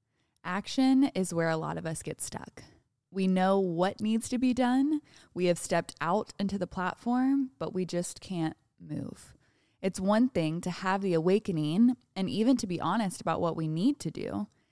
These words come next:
It's another thing entirely to take the leap." In Luke fifteen twenty, we read the simple phrase that changed the story of the prodigal son. Jesus simply said, "So he got up."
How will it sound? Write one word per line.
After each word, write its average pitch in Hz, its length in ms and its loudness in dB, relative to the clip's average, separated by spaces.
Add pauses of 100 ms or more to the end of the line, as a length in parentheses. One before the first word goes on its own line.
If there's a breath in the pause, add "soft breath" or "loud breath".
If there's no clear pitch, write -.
(220)
It's 190 160 -4
another 208 440 4
thing 190 200 -4
entirely 175 1120 -2
to - 160 -12
take - 540 -6
the 156 160 -8
leap." - 420 -8 (540)
In 190 160 2
Luke 208 160 6
fifteen 196 440 -2
twenty, 185 360 -4
we 170 120 0
read 175 300 -2
the 170 80 -2
simple 185 420 -6
phrase 170 580 -4
that - 160 -8
changed 214 600 -2 (100)
the 180 100 -6
story 170 580 -2
of 156 80 -6
the 160 80 -6
prodigal 165 420 -10
son. - 480 -6 (540)
Jesus 180 340 0
simply 196 480 -4
said, - 500 -4 (460)
"So 165 260 -4
he 156 180 -6
got 151 420 -8
up." - 340 -14